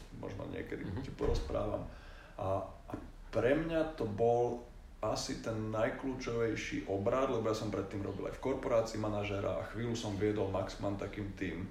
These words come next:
Speaker 1: klasickým
Speaker 2: Mhm.
Speaker 1: hierarchickým štýlom, ale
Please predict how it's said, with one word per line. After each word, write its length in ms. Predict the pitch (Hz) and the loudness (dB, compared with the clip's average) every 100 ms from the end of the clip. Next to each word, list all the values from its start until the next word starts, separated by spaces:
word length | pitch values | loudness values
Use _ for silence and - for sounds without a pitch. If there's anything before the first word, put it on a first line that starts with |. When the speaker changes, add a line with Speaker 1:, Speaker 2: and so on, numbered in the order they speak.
| - - - - | -8 -14 -16 -6
Speaker 1:
klasickým 640 | - 101 110 117 - 104 95 | 2 4 4 -2 -2 0 2
Speaker 2:
Mhm. 40 | |
Speaker 1:
hierarchickým 580 | 101 110 104 90 - 104 | 4 4 2 -2 -2 -2
štýlom, 560 | - 101 101 143 147 - - - - | -4 -4 -2 0 -2 -4 -8 -14 -6
ale 140 | 95 | -2